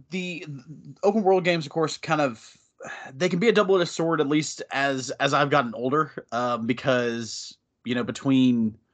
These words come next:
work and writing and running the podcast and ev-, and everything else, that, that's when I'm like,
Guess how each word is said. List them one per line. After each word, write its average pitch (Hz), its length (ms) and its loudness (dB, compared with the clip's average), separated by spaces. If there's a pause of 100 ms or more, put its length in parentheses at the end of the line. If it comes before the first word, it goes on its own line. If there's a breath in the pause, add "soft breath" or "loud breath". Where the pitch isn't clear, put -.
(340)
work 135 440 4 (280)
and 98 340 -6 (100)
writing 123 540 2
and 98 180 -8
running 110 220 -2
the 104 80 -8
podcast 123 600 0
and 117 80 -4
ev-, 117 80 -4
and 110 120 -4
everything 117 240 -2
else, 131 200 2
that, 135 140 0
that's 139 200 -2
when 143 80 4
I'm 139 120 2
like, 131 260 2